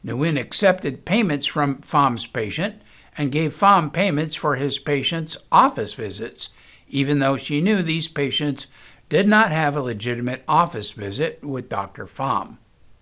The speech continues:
She also admitted that she filled fam written prescriptions for a total of about one hundred sixty pills of oxycodone,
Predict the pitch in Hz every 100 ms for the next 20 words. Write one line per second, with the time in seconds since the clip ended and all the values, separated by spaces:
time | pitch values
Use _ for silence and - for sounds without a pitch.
0 | _ _ _ _ _ _ _ _ - _
1 | _ _ _ - - _ - 127 143 220
2 | 208 147 117 123 127 180 160 139 143 -
3 | 160 147 233 214 180 180 - - - -
4 | 151 175 185 - 160 196 202 160 143 -
5 | 143 - 285 226 175 139 - 147 139 190
6 | 202 208 151 143 156 165 - 139 190 196
7 | 208 190 143 - 147 - 135 - 180 139
8 | 131 127 123 123 139 131 127 143 107 104
9 | 196